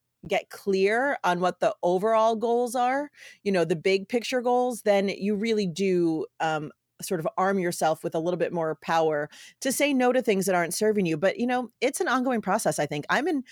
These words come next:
I'm almost in year six of my business, and there are still some days where I'm like, "Oh, you should say no to this,"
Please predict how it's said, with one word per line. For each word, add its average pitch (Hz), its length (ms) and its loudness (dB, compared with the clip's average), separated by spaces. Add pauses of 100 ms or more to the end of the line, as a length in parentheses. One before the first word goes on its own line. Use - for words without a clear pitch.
(240)
I'm 240 160 2
almost 285 240 0
in 202 120 2
year 185 120 0
six - 320 -4
of 214 100 0
my 156 120 2
business, 156 420 -2
and 160 180 -2
there 202 180 -2
are 254 60 0
still 233 240 -2
some 196 160 0
days 156 240 0
where 170 80 0
I'm 160 100 0
like, 147 220 -2
"Oh, 180 420 0
you 170 120 -4
should 165 160 -12
say 196 160 -2
no 202 120 -2
to 208 80 -2
this," 208 400 -2